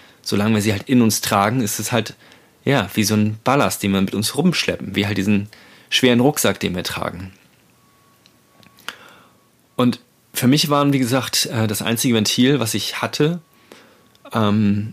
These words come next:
um halt auch so alltägliche Trauer irgendwie rauslassen zu können, halt traurige Filme auch mal zu sehen.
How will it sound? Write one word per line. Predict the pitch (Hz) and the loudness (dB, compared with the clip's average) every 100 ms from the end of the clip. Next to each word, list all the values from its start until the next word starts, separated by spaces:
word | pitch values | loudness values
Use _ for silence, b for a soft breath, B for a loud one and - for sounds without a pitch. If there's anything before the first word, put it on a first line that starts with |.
| - | -8
um | 98 | -4
halt | 101 98 | -4 -2
auch | 104 - | -4 -4
so | - 107 | -6 -2
alltägliche | 92 - 98 127 98 | 0 2 2 2 0
Trauer | - 95 | 0 -2
irgendwie | 95 101 | 0 0
rauslassen | 107 110 117 117 | 2 2 0 -2
zu | 110 - | -4 -4
können, | - 113 120 120 - | -2 0 -2 -4 -8
halt | - 123 | -6 -4
traurige | - 120 131 - | 0 0 0 0
Filme | - 160 98 | 2 4 2
auch | - - | 0 -8
mal | 85 | -8
zu | 85 90 | -8 -8
sehen. | - 85 98 | -8 -10 -14